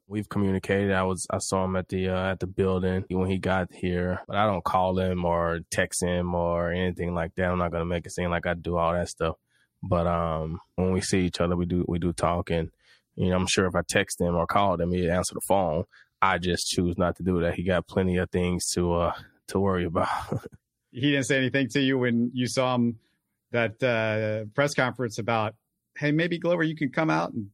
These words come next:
Speaker 2: talk to my D Bs," or is you, you, you think about coming out and helping the guys out at all, or is that a possibility?
Speaker 1: And, you know, if that, if that's something that he wants,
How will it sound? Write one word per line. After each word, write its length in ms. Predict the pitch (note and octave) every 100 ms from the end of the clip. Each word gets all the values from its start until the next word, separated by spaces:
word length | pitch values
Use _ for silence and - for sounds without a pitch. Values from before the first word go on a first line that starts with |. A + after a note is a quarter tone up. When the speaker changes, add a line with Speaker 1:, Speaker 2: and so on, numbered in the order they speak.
| -
Speaker 2:
talk 180 | C#3+ C#3+
to 40 |
my 140 | C3
D 240 | A#2 C#3 C#3
Bs," 440 | C#3 D3 D3 C3+
or 140 | G#2+ G#2+
is 220 | A#2+ A2
you, 180 | C3 D3
you, 320 | C3 C3 C#3 D3
you 140 | C3+
think 180 | B2+ D3+
about 220 | C#3+ C3+ -
coming 200 | - D3+
out 140 | D3 D#3
and 80 |
helping 240 | C#3+ D3 D#3+
the 100 | C#3+
guys 240 | C#3+ C#3
out 180 | C#3 E3
at 60 | G3
all, 240 | G#3 G#3
or 100 | A2
is 80 | G#2+
that 140 | C3
a 20 |
possibility? 640 | C3+ D3+ E3 A#2 F#3+ A2 - _ _ _ -
Speaker 1:
And, 100 | A#2+
you 80 |
know, 200 | A#2 A#2
if 120 | A2+ G#2
that, 240 | A#2+ -
if 120 | A2
that's 220 | A#2+ C3+
something 260 | - C3+ C3+
that 120 | C3
he 80 | C3+
wants, 540 | B2 B2+ C#3+ D3 -